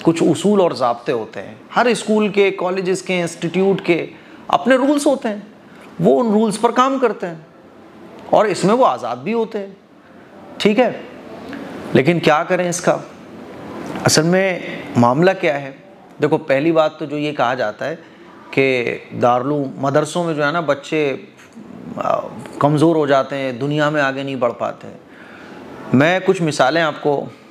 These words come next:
आपके सामने रखना चाहता हूँ। देखें, मौलाना बदरुद्दीन अजमल साहब, मेंबर of पार्लियामेंट है ना, कितने बड़े आदमी हैं, वो दारुल उलूम देवबंद से फारिग हैं।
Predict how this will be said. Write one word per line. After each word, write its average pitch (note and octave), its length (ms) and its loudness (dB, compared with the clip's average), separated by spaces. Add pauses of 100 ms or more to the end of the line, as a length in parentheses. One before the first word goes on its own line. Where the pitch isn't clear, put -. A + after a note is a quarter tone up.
(100)
आपके C3 280 0
सामने B2+ 300 0
रखना A#2 280 -4
चाहता - 340 -6
हूँ। C3 80 -2
देखें, C3+ 520 -2 (580)
मौलाना C3+ 300 4
बदरुद्दीन C3 560 2
अजमल A#2 300 0
साहब, - 320 -8 (600)
मेंबर A#2 300 4
of A#2+ 120 2 (100)
पार्लियामेंट B2 520 0
है G#3 60 -4
ना, A#3+ 280 0 (480)
कितने D3+ 240 0
बड़े D3 200 4
आदमी C3+ 380 -2
हैं, A2 160 -8 (960)
वो C#3 120 6
दारुल C3 300 4
उलूम D#3 140 0
देवबंद C3 320 2
से D3 120 -6
फारिग A2 380 -2
हैं। - 220 -18